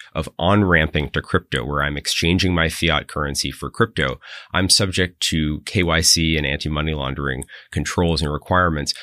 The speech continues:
much like I would be if I were going to be depositing money into a bank account. Um, similarly, when I cash out crypto at the end of the day to convert it back into fiat that I can spend, um, more freely in the, in the normal economy,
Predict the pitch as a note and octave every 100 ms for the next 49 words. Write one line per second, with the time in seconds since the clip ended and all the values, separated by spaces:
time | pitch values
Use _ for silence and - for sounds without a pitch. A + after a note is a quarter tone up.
0 | - F#2 G#2+ - G2 F2 E2 D#2+ D2+ D2+
1 | C#2+ D2 C#2+ C#2+ C#2 - D2 C#2+ D2 C#2+
2 | - C2+ D2 C#2 B1+ B1 A1+ A#1 C2 C#2
3 | C2 C2 - - - - - - - -
4 | D2 C#2 - - G2 F2+ E2+ D#2+ D#2 D2+
5 | D2+ A#1+ B1+ - E2+ C#2+ - F#2+ G#2 -
6 | _ _ _ - G2 - F#2 E2+ - F2
7 | D#2+ D2 D#2+ D2+ D2+ C#2+ C#2+ - - D2+
8 | E2+ D#2+ - D#2+ D#2 - - D2 D2+ -
9 | E2+ D2 C2+ - C#2+ D2 D2 - - D#2+
10 | C#2 C2 - - - - D2 C#2 D2+ D2
11 | - E2+ D#2+ D2 C#2 C2+ C#2 C#2 C#2 C#2
12 | C#2+ C2+ C#2+ - G#2+ G2 E2